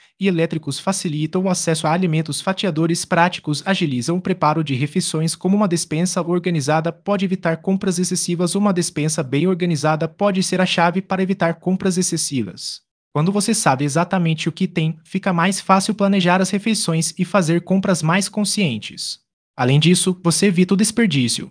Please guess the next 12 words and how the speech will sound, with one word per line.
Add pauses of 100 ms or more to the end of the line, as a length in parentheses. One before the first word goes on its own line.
(140)
pois
não
comprará
itens
que
já
possui. (320)
Isso
não
só
economiza
dinheiro,